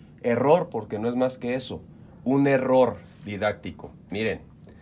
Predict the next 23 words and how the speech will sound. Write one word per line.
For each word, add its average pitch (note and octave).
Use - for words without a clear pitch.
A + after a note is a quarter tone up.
a F#2+
la G2+
montura A#2+
que A3+
los E3+
talabarteros A#2+
dicen, B2
"De B2
esqueleto A#2+
es D3
esta C#3
montura A#2+
que B2+
es C#3
de A#2+
un D3
basto C#3
corto. D#3+
Estos D3
son C3
los B2+
bastos", C3+
¿ok? F#2